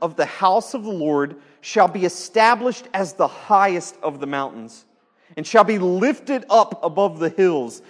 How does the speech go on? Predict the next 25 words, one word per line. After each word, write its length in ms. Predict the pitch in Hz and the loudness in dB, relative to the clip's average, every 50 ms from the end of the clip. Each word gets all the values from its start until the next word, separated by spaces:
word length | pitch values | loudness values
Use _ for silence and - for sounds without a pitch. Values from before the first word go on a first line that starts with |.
| - - - | -20 -14 -6
and 160 | - 196 202 - - | -6 -6 -6 -2 2
all 340 | 208 233 240 262 269 269 269 | 6 8 10 10 10 8 8
the 140 | 202 254 | 6 2
nations 760 | 233 220 214 214 208 - - - - 135 120 117 117 123 - - _ _ | 2 2 0 -2 -2 -4 -8 -10 -10 -8 -8 -10 -14 -16 -20 -20 _ _
shall 280 | _ - - - 160 170 | _ -8 -2 0 0 0
flow 800 | 165 - - - - - 190 196 196 220 220 220 220 208 190 180 | -2 -6 -14 -20 -18 -16 -10 -2 2 4 6 6 6 6 4 2
to 320 | - - - - 123 113 | 0 -4 -8 -10 -8 -8
it." 220 | 113 110 - - - _ _ _ _ _ _ _ _ _ _ _ _ _ | -10 -12 -16 -20 -20 _ _ _ _ _ _ _ _ _ _ _ _ _
Like 120 | - - - | -18 -12 -10
a 60 | 151 | -10
river, 680 | 131 117 113 113 123 160 185 202 151 131 123 110 104 - | -10 -10 -12 -8 -4 -2 -2 -2 -2 -6 -10 -12 -12 -14
the 80 | - 127 | -14 -10
nations 400 | 123 143 151 147 - 151 127 - | -8 -8 -8 -8 -10 -14 -14 -12
are 40 | 143 | -10
going 180 | 135 143 139 | -10 -8 -8
to 60 | 127 113 | -8 -10
flow 540 | - - - - 165 160 165 170 170 165 | -14 -20 -18 -14 -6 -4 -2 -2 -2 -2
to 80 | 156 143 | -4 -6
this 240 | 117 123 117 - - | -10 -12 -12 -12 -12
mountain. 420 | 131 127 123 110 - - 113 113 _ _ _ _ _ _ _ _ _ _ _ _ _ _ _ _ _ _ _ _ _ _ _ _ _ _ _ _ _ _ _ _ _ _ _ _ _ | -10 -10 -10 -10 -12 -16 -20 -20 _ _ _ _ _ _ _ _ _ _ _ _ _ _ _ _ _ _ _ _ _ _ _ _ _ _ _ _ _ _ _ _ _ _ _ _ _
Except 280 | - - - - 147 - | -18 -10 -8 -8 -8 -6
for 100 | - 147 | -8 -12
it's 120 | 127 - | -12 -12
gonna 140 | - 180 160 | -12 -14 -12
be 300 | 143 143 135 131 127 117 | -10 -10 -10 -12 -12 -14